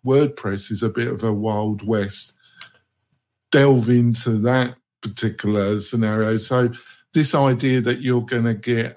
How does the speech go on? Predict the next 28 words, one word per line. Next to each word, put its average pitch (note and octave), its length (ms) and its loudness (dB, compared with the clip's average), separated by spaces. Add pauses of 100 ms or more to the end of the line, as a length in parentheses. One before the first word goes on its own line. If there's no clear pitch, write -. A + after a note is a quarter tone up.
a A2 340 0
centralized G#2+ 1300 -2
and G#2+ 180 0
not A2 220 -2
have G#2+ 220 -2
to G#2 120 0
deal G#2+ 280 0
with G#2 240 0
any G#2 280 2
of G2+ 180 0
the G#2 120 -4
things G#2+ 560 -2
that A#2+ 140 -6
you B2 100 0
might A2 240 -2
have G#2 180 -4
to G#2 120 -6
deal A2 260 -2
with G2+ 260 -2
WooCommerce, G#2 800 -2 (520)
in B2 140 4
my B2+ 260 6
opinion, G#2+ 600 0
and G#2 100 -2
I G2+ 40 -2
might G#2 260 -2
be G2+ 120 -2
wrong G#2 480 -2